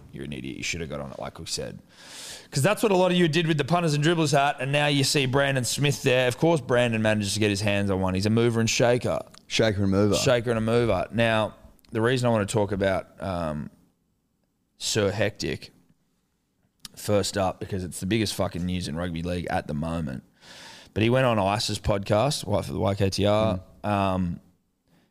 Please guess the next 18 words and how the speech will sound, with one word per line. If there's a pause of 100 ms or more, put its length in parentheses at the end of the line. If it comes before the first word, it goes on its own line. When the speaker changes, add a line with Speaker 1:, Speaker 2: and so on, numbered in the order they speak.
(260)
Speaker 1:
and
basically, (1080)
I
listened
to
it
yesterday.
It
was
a
great
yarn.
It
was
a
great
fucking
yarn.